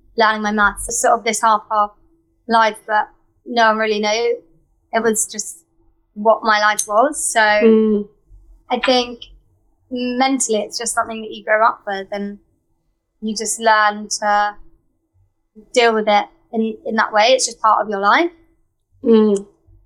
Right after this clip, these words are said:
Speaker 2: So you talked about on your Instagram how
Speaker 1: Yeah.
Speaker 2: once you found holistic health, you've had such a good improvement in, in your overall health. So one of the
Speaker 1: Mm-hmm.
Speaker 2: things you mentioned was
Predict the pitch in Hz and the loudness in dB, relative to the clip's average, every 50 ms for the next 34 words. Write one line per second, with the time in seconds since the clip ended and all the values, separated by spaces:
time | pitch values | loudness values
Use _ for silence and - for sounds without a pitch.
0 | _ _ _ _ _ _ _ - - - - - 247 240 240 233 226 220 220 240 | _ _ _ _ _ _ _ -20 -18 -8 -2 0 2 2 2 2 0 -2 -4 -8
1 | 247 240 269 285 277 277 269 262 262 254 - - 226 220 214 214 208 208 208 196 | -8 -8 -8 -8 -4 -2 0 2 2 2 0 0 -2 -2 -2 -4 -6 -8 -10 -8
2 | - - 196 202 196 190 190 190 190 190 190 185 - - 208 202 190 190 190 190 | -8 -6 -4 -4 -4 -4 -4 -8 -12 -16 -20 -20 -20 -8 -2 0 0 0 0 -4
3 | 190 190 190 196 - 202 202 196 208 - 214 202 196 - 202 196 196 196 196 202 | -8 -12 -14 -10 -8 -6 -6 -4 -4 -4 -6 -6 -4 -2 0 0 0 -2 -6 -10
4 | 202 190 190 - - - - - - 190 190 190 190 190 _ - 196 196 - 190 | -10 -10 -8 -10 -10 -12 -10 -4 -2 0 0 -2 -4 -8 _ -12 -12 -10 -6 -6
5 | 190 190 185 - _ _ - - - 202 185 - - 214 190 208 202 196 196 190 | -6 -6 -6 -10 _ _ -8 -4 -2 -2 -4 -4 -8 -10 -6 -4 -4 -4 -4 -6
6 | - - - - - - _ _ _ _ _ _ - 214 202 196 208 208 208 202 | -8 -10 -12 -12 -12 -14 _ _ _ _ _ _ -10 -8 -8 -8 -8 -8 -8 -8
7 | 208 214 202 196 202 202 196 190 190 196 196 - - 202 196 196 196 190 - 208 | -8 -8 -8 -8 -8 -10 -12 -14 -16 -18 -20 -16 -12 -10 -8 -6 -6 -6 -4 -2
8 | 202 196 190 190 220 240 220 190 160 185 185 190 240 277 277 - - - 214 202 | -4 -4 -4 -8 -16 -18 -16 -14 -8 -4 -4 -4 -4 -6 -12 -16 -14 -10 -8 -8
9 | 202 196 190 190 202 202 196 190 - 196 196 220 202 196 190 190 196 190 196 190 | -8 -10 -10 -10 -10 -8 -8 -10 -12 -16 -18 -16 -16 -16 -16 -14 -12 -12 -12 -12
10 | 190 190 190 - 202 196 190 190 190 185 _ _ - 202 196 196 196 196 196 190 | -12 -16 -18 -16 -16 -14 -14 -16 -18 -20 _ _ -8 -6 -6 -6 -6 -8 -14 -14
11 | 185 - - - | -12 -12 -12 -12